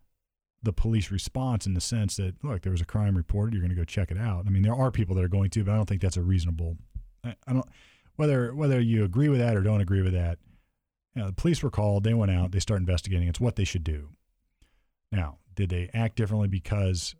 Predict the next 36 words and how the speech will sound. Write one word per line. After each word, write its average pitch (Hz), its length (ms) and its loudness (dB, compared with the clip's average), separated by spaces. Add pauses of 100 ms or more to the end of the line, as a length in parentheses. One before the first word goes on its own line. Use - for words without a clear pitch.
(120)
it's 95 200 -2
Sha-, 110 320 -4
or 95 140 -2
because 92 320 -2
it's 87 140 -6
Floyd 113 360 0
and 95 100 0
he 85 60 2
happens 90 180 0
to 85 60 -2
be 90 80 -2
a 85 40 -2
black 104 280 -2
man, 107 260 0
or 95 440 -4
did 92 140 -2
they 92 160 0
do 95 320 0
exactly 92 500 0
what 92 240 0
they 98 100 0
would 95 120 2
have 95 80 2
done 104 160 2
for 120 100 -4
anybody? 82 460 -2
Now, 87 80 -2
you're 95 140 -2
gonna 95 140 0
get 95 160 0
a 92 40 2
million 117 380 4
different 101 260 2
answers 127 320 0
to 90 120 -4
that, 87 220 -4